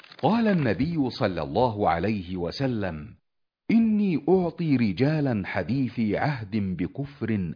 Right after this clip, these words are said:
أتألفهم". ومن أسباب الألفة تعارف الأرواح، ففي الحديث: "الأرواح جنود مجندة، فما تعارف منها ائتلف، وما تناكر منها اختلف".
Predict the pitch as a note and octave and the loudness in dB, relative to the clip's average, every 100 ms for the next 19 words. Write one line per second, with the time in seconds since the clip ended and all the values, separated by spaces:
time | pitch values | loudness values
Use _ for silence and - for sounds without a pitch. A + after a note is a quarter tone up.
0 | - F#3 F#3+ - G3 F3 G#2 - D#2+ D#2 | -4 -2 -2 0 0 0 -2 -6 -8 -6
1 | C#2+ C#2+ - _ _ _ _ _ - B2+ | -6 -8 -14 _ _ _ _ _ 4 6
2 | G2+ F#2 A2 - C3 A3 E3+ A2 - B2 | 6 2 -2 -4 -2 0 0 0 2 0
3 | - G#2+ - _ - _ - - A#2 F2+ | 0 -4 -6 _ -20 _ -20 -2 2 4
4 | A2 G3+ G3 E3+ C3+ - A#2 F#2+ C3+ F3 | 2 2 0 2 0 0 -2 0 0 0
5 | D#3 D#2+ C#2+ - - - _ _ _ _ | 0 -4 -6 -8 -8 -12 _ _ _ _
6 | - G#2 F#2+ E2 - F#2+ D3 A#2+ - _ | -2 0 0 -4 -4 -2 0 -2 -4 _
7 | _ _ _ - A#2+ F#2+ - G#2 F#2 A2 | _ _ _ 2 2 4 0 0 0 0
8 | G3 F#3+ - C3 A2 G#2+ G#2 D#3+ C3+ C3+ | 0 -2 -2 -2 0 0 0 0 2 2
9 | G2 G2+ D3+ E3 F3+ E3+ D2 C#2 - _ | 2 2 2 2 2 -2 -2 -6 -8 _
10 | _ _ _ - A2+ F#2+ E2+ - F#2+ F#2 | _ _ _ -2 2 2 0 0 0 4
11 | D3+ D3 A#2+ - E2+ B2 B2 A2 - - | 4 4 2 0 0 0 0 -2 -4 -4
12 | D#3+ C#3 - - _ _ _ - A#2+ A2 | -2 -4 -8 -16 _ _ _ 0 4 6
13 | F#3+ G3 F#3 D#3+ C#3+ A#2+ A2 C3+ B2 B2+ | 6 4 2 2 4 4 4 2 0 0
14 | A#2 A2 F2+ A2 G2+ G2+ F3+ - G#2+ E2+ | 4 4 4 0 0 0 -2 0 -2 -2
15 | D2+ - - _ | -4 -10 -20 _